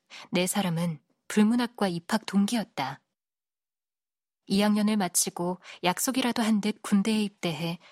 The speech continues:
삼 년을 복무한 후 삼 학년에 복귀한 복학생이었다. 팔십 년대 막바지에 입학해서 구십 년대에 복학해보니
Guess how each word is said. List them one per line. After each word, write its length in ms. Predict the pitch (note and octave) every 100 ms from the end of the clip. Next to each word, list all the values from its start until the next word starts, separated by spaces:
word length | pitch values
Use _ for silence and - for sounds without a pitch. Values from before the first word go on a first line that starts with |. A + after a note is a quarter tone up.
| -
삼 240 | - C#4
년을 220 | C4+ B3
복무한 520 | A#3+ G#3 G3 G#3 F#3 D#3
후 240 | F3+ F3 - _ _ _ _ _
삼 240 | - B3 A#3+
학년에 320 | A3 F#3+ G3
복귀한 480 | F#3 - F3+ D#3 D3
복학생이었다. 1000 | - - G#3 - G3 F#3 - - C3 D3+ _ _ _ _ _ _ _ _ _ _ _ _ _ _ _ _ _ _ _ -
팔십 320 | - A#3 B3
년대 320 | A3+ G3+ G3
막바지에 500 | F#3+ D3 - G3+ G#3+ F#3+
입학해서 680 | - G3+ - F3+ - E3+ - -
구십 280 | - G#3 C4
년대에 400 | B3 G#3 F#3 G#3
복학해보니 840 | A3 F#3+ A#3 - A#3 F3 D3+ D#3